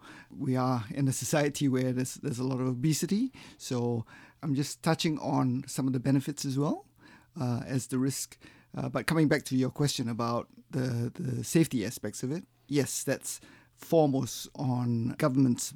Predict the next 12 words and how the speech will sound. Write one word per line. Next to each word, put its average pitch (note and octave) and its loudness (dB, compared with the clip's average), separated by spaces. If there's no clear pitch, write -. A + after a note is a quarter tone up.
mind. G#3 0
Uh, A#2 -2
they, C3 2
they C#3+ 2
don't B2+ 2
want C3 0
to E3+ -6
be B2 -2
in B2+ 2
the C3+ 2
news D3+ 8
creating, B2+ 0